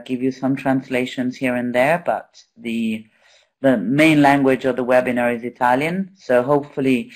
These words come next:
if you have any questions, you can, you can write it in the, in the chat and I will try and help you. Quindi, um, avremo la chat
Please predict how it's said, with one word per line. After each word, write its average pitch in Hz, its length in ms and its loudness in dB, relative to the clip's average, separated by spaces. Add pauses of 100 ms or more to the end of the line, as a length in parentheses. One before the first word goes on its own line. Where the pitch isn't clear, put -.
(180)
if 156 140 -4
you 196 80 4
have 185 160 2
any 165 140 -2
questions, 139 600 2
you 131 60 0
can, 123 400 -2 (260)
you 143 120 -4
can 147 200 2
write 143 320 4
it 139 240 -2
in 131 240 0
the, 120 420 -4
in 123 100 -6
the 120 100 -8
chat - 580 -4 (100)
and 131 160 2
I 127 80 6
will 117 380 -2 (400)
try 131 300 4
and 120 300 0
help - 440 -6
you. 107 260 -6 (400)
Quindi, 123 680 0 (120)
um, 107 600 -4 (220)
avremo 127 460 2
la 123 120 2
chat 196 760 -2